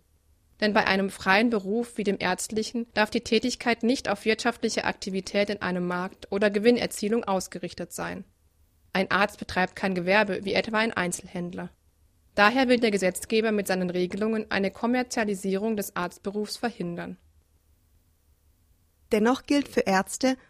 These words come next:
Speaker 2: was für alle anderen Bürger auch gilt: das Recht auf Meinungsfreiheit.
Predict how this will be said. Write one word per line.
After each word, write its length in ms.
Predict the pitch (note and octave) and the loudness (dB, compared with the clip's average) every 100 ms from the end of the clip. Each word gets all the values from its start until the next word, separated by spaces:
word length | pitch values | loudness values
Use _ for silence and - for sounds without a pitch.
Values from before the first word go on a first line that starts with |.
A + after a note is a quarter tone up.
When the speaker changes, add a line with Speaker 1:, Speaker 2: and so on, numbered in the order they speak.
| - | -4
Speaker 2:
was 160 | G#3+ G#3+ | -2 0
für 160 | - | 0
alle 260 | - A3 C4 | 2 2 2
anderen 460 | G#3+ A#3+ B3 B3+ F#3+ | 2 2 4 2 2
Bürger 340 | G#3+ A3 - | 2 2 2
auch 220 | F#3+ F#3 | 0 -2
gilt: 340 | - F3+ F3+ - - _ _ - | -6 -6 -6 -10 -18 _ _ -2
das 280 | G3+ - G3 | -2 0 0
Recht 260 | G#3 - | 0 2
auf 140 | C4+ B3+ | 0 2
Meinungsfreiheit. 920 | G#3+ G3+ G3 - F#3 F#3 F3 E3+ | 2 2 -2 -2 -2 -2 -4 -8